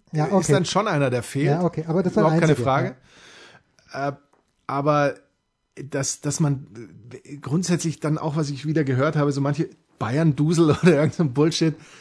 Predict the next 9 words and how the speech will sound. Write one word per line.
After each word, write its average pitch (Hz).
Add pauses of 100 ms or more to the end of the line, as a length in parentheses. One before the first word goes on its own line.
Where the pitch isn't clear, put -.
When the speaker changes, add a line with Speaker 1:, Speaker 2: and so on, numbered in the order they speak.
(140)
Speaker 2:
es 127
war 123 (280)
drückend 147
überlegen 143
und 143
an 139
die 131
Wand 135
gespielt, 143